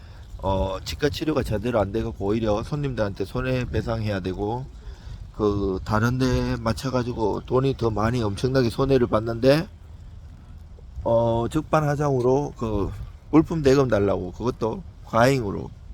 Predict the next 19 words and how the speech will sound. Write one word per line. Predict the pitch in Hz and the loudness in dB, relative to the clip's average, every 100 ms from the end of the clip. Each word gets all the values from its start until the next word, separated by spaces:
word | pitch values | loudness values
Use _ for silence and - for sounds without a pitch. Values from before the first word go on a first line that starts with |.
| - - - - - | -18 -20 -20 -20 -16
어, | - 92 95 92 - - - - - - - - 113 | -4 -2 0 -2 -4 -12 -18 -18 -16 -16 -16 -2 4
예를 | 120 131 | 6 4
들어서 | 117 - - 98 - - - - - | -2 -6 -6 -6 -6 -18 -18 -16 2
받을 | 151 143 | 2 4
게 | 131 131 | 2 4
일억이라면 | 143 127 107 101 107 104 | 6 8 6 4 2 0
이억 | 95 113 127 | 0 4 4
삼억을 | - 156 127 101 | 4 -4 -2 -2
제기해 | 107 104 113 | -2 2 4
온 | 107 98 | 4 2
거예요. | 104 101 85 - - - - - - - - - - - - - - | 0 0 0 -6 -14 -16 -18 -18 -20 -18 -18 -16 -18 -18 -18 -18 -4
자, | - 120 98 | 6 8 8
이런 | 160 170 151 | 6 6 4
경우에는, | 123 110 107 113 156 - - - - - - - - - - - - - - - - - | 4 4 6 4 4 -4 -18 -18 -18 -18 -18 -18 -16 -14 -14 -16 -20 -20 -18 -18 -20 -8
어, | - 95 92 90 - | 2 4 6 2 4
답변서에다가 | 117 127 151 127 104 95 95 | 4 6 6 6 6 6 2
처음에 | - 110 104 101 98 90 | 0 2 4 4 4 2
청구 | - 135 135 139 143 - - - - - - - | 0 -2 0 0 0 -6 -18 -16 -16 -14 -6 2
그 | 101 98 92 92 | 4 6 4 0